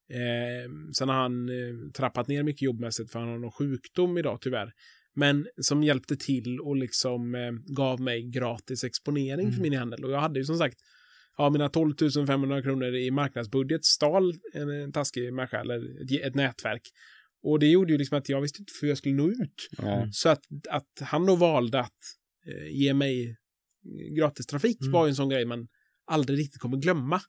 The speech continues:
Speaker 2: Nej.
Speaker 3: Nej.
Speaker 1: Jag minns också första gången, eh, jag var hos banken. Då hade jag skrivit ihop en affärsplan. Jag var över tjugo bast. Jag ville låna tvåhundrafemtiotusen, tror jag var.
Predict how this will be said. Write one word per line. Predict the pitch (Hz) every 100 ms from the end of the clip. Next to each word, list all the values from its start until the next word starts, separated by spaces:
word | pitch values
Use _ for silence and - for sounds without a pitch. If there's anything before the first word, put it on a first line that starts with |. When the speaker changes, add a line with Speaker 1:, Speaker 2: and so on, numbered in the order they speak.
| -
Speaker 2:
Nej. | 127 113
Speaker 3:
Nej. | 98 98
Speaker 1:
Jag |
minns | 160 165
också | 143 127
första | 185 - 143
gången, | 139 127 117 120
eh, | 120
jag | 117 120
var | 123
hos | 123
banken. | 123 - 135 123 120 117 - 196 202 196 - _
Då | -
hade | -
jag | 147
skrivit | - 165 156 -
ihop | 156 143 113 120
en | 113
affärsplan. | - 185 170 143 - - 190 208 208 - _ _ _ _ -
Jag | 131
var | 131
över | 120
tjugo | - 147 131 127 131
bast. | 160 208 - - -
Jag |
ville | 139 139
låna | 151 185 175 143 151 170
tvåhundrafemtiotusen, | - 147 147 147 139 135 139 151
tror | 165
jag | 156
var. | 170